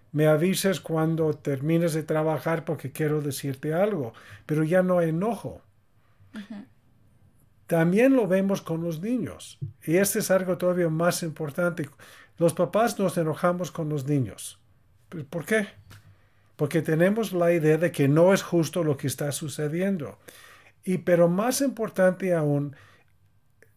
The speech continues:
Speaker 1: nuestro hijo es una manifestación de mi autoestima. Si el niño se porta mal, subyacente al enojo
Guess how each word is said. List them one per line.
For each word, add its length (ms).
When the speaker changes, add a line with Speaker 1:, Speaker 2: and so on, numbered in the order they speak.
Speaker 1:
nuestro 580
hijo 580
es 360
una 360
manifestación 1120
de 120
mi 160
autoestima. 840
Si 180
el 160
niño 340
se 220
porta 460
mal, 440
subyacente 1080
al 140
enojo 600